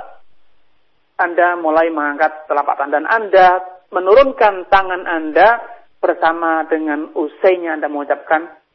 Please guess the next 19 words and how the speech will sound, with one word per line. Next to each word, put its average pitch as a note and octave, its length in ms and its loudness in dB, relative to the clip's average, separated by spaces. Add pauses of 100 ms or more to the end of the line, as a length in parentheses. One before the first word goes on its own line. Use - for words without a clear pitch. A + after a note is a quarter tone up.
(140)
akbar. - 720 -8 (960)
Dengan D3 320 -6
usainya E3 320 -2
Anda D#3 80 -2
mengucapkan D#3+ 480 -2
takbir. C3+ 400 -4 (640)
Jika D#3 160 -4
dimulai G#3 280 2
dengan F#3+ 240 -4
Allah G3+ 720 6
dan G3 200 2
berakhir F3+ 360 2
dengan F3+ 280 -8 (720)
huruf D#3 320 0
ra, D3 160 2 (640)
Anda C#3+ 280 -10
turun. B2 280 -6 (720)
Ini G#3 320 -10 (840)
metode F3 340 -2